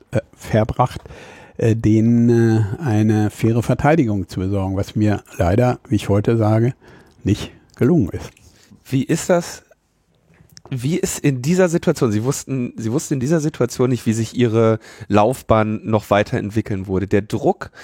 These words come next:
Speaker 2: der da auf einem relativ jungen Anwalt lastet, der sich mit, mit so einem großen, äh, Thema anlegt, der, der diese, also welche Last kam da irgendwie auch, also sag ich mal, von der öffentlichen Aufmerksamkeit? Sie werden ja heute noch,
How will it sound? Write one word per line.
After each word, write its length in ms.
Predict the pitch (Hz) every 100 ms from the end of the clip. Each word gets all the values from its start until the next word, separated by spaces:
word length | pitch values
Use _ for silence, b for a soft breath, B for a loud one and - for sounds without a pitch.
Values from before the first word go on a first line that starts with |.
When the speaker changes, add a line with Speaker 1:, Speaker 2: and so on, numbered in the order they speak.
| B B B
Speaker 2:
der 100 | 110
da 160 | 131
auf 300 | 151 - -
einem 240 | 127 120 113
relativ 640 | 110 120 165 - 113 -
jungen 360 | 117 147 185 160
Anwalt 460 | 113 135 120 98
lastet, 420 | 98 101 - 101
der 120 | - 104
sich 200 | 110 123
mit, 160 | 113 - - -
mit 300 | - - 113
so 180 | 110 131
einem 220 | 160 165 - B B B
großen, 760 | - - 170 190 - 156 156 156 b b b b _
äh, 200 | 120 123
Thema 420 | 120 - 110 95
anlegt, 480 | 82 95 95 92 -
der, 320 | 104 104 107
der 280 | - - 107
diese, 580 | 113 135 160 165 147 151 B B B _ _ _
also 200 | 117 120
welche 240 | 120 127 147
Last 520 | 117 156 - - - _ _ _ -
kam 280 | - 127 131
da 80 |
irgendwie 260 | 123 120 -
auch, 180 | 120 113
also 160 | 110
sag 120 | 110 107
ich 80 |
mal, 80 | 117
von 160 | - 104
der 80 | 98
öffentlichen 360 | - 123 117
Aufmerksamkeit? 720 | 277 - 123 101 101 - 95 -
Sie 120 | 101
werden 160 | 104
ja 160 | 113 101
heute 320 | 135 143 -
noch, 240 | 110 95